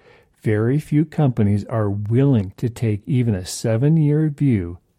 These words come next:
of their future. Bezos was willing to. Just imagine buying Amazon stock in May nineteen ninety-seven when the company went public at eighteen dollars a share and holding on to it.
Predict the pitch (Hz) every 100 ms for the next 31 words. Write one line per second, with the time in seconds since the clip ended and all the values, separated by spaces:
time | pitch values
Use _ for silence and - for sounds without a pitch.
0 | - 120 101 90 - 107 104 - 92 90
1 | _ _ _ _ _ - 117 117 131 127
2 | 113 - _ 113 117 107 98 98 104 98
3 | 98 - 98 92 - _ _ _ _ _
4 | - 254 - 175 160 156 170 151 135 123
5 | 120 127 113 120 131 120 117 117 - 110
6 | 92 101 _ - 117 110 113 120 135 135
7 | 120 117 120 113 117 123 117 101 101 110
8 | 127 117 113 98 104 107 104 113 - 107
9 | 90 95 120 110 113 113 117 110 107 101
10 | 110 123 127 131 95 92 _ _ _ _
11 | 156 110 104 95 95 107 110 110 104 92
12 | 92